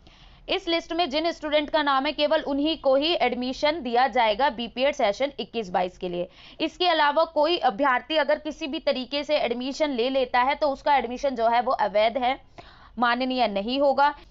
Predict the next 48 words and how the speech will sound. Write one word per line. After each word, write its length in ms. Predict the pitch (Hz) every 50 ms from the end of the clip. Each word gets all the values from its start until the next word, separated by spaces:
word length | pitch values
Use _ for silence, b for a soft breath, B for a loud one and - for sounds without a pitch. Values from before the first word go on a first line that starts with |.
| B B B B
अब 160 | - 285 277 320
आप 180 | 311 302 311
लोगों 260 | 311 311 294 311 311
का 120 | 311 320 320
यहाँ 260 | 330 320 285 277 269
पर 80 | 285 302
टाइम 360 | 294 - 294 254 247 269 285
देख 200 | 262 285 277 285
लेते 200 | 285 277 277 285
हैं 100 | 285 277
कि 60 | 302
एडमिशन 480 | 311 277 254 247 247 254 262 - 302 277
का 100 | 269 294
टाइम 260 | 277 - 254 254 254
आपसे 240 | 262 240 240 - -
कब, 160 | - 233 208 - - - -
क-, 40 | 247
आपको 320 | 220 - 247 247 - 277
कब 180 | 277 277 233 -
से 120 | - 269
कब 120 | 254 240 - -
तक 120 | 233 233
का 100 | - 254
दिया 220 | 226 247 254 254
गया 220 | 254 247 247 254 269
है। 160 | 277 311 349 339 B B B B B B
तो 80 | 320
पन्द्रह 420 | 320 311 - 294 269 277 302 349 381
से 180 | 370 - 370
लेकर 360 | 349 311 302 302 277 - 311 330
सत्ताईस 520 | 330 - 277 277 - - 269 294 320 -
तारीख 280 | - 285 262 254 269 - -
तक 140 | 285 285 277 -
आप 200 | 247 247 247 269
अपना 280 | 254 254 254 269 269 -
एडमिशन 500 | 233 226 220 214 220 233 233 - 285 302 370 - - - - - -
करा 280 | - 247 240 240 233 262
सकते 320 | - 311 277 277 - 277
हैं, 260 | 277 277 311 339 349 247
जो 200 | 214 254 247 247
भी 200 | 220 302 311 311
स्टूडेंट, 520 | - - 262 233 233 269 339 403 - -
जो 200 | 240 202 240 240
भी 120 | 226 285
कैंडिडेट 520 | 254 269 240 233 214 226 214 247 349 370 -
सिलेक्ट 360 | - 254 220 226 269 - - 294 -
हुए 180 | 208 202 190 165
हैं। 400 | 170 - - - - - - -